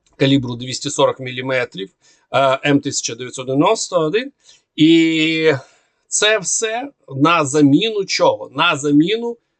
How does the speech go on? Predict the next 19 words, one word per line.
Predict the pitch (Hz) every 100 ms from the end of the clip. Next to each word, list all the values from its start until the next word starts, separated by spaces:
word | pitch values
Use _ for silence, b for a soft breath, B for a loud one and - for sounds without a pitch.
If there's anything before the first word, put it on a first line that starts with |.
| _
російських, | - 151 151 165 120 - 117 -
е, | 117 117 110 110 - -
а, | 131 120 120
та | - 135
радянських | 123 131 135 117 - - 117
Б | 139
М | 135 120
двадцять | 113 110 - -
один | 123 117
"Град", | 123 151 208 - _ _ _ b b _ _
а, | 127 123 120
Б | 120 151 147
М | 120
двадцять | 110 123 131 - 104
сім | - 117 -
"Ураган", | 135 127 135 175 170
Б | 127 131
М | 131
тридцять | 127 143 131 127 127 113